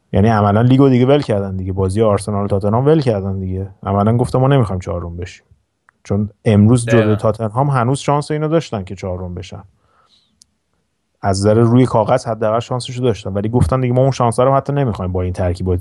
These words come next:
Speaker 1: ترکیبی که چید. اه، بحث اینه که مثلاً فرض کن لیورپول فا-، سال پیش که اومد تا فینال لیگ اروپا، ویارئال و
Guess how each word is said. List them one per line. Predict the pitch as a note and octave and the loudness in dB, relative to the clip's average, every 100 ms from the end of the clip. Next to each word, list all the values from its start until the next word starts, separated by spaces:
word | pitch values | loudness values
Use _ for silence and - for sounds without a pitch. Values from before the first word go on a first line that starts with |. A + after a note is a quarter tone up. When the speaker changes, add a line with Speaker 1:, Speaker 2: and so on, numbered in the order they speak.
| - | -2
Speaker 1:
ترکیبی | G2 F2+ - F2+ | -2 0 -2 -4
که | F2+ | -4
چید. | - G2+ - _ _ - - - - - - - - _ _ _ G#2+ | -6 -12 -14 _ _ -20 -20 -20 -20 -20 -20 -20 -20 _ _ _ 0
اه، | A2 A2 A2+ G#2+ A2 _ _ _ _ _ _ _ - | 2 4 4 0 -4 _ _ _ _ _ _ _ 0
بحث | B2+ C#3+ - | 0 0 -2
اینه | E3 E3 | 0 0
که | E3+ E3 E3 - _ - | 2 0 0 -4 _ -8
مثلاً | A2 B2 C3 | -4 -2 2
فرض | C#3+ C3 | 0 0
کن | D#3 C#3+ | -2 0
لیورپول | C3 A#2+ A#2 C#3+ | 2 4 4 0
فا-، | D3 C#3 A2 | 0 0 0
سال | - A#2 | -2 -2
پیش | A2 A#2 - | -2 -6 -8
که | |
اومد | A2+ A2 A2 | -6 -4 -6
تا | A2 | -8
فینال | - A2 G#2+ G#2+ A2 A2 | -6 -2 0 0 -4 -8
لیگ | G#2+ G#2 | -8 -2
اروپا، | A2 G#2 G#2 G#2 C3+ B2+ A2 A2+ A#2+ _ _ _ _ _ _ _ _ _ _ _ G#2+ | 0 0 0 2 2 4 2 -2 -8 _ _ _ _ _ _ _ _ _ _ _ -8
ویارئال | G2+ A2 G#2+ G#2+ A2 A#2 A#2 | 2 4 6 4 4 4 2
و | F#2 | -4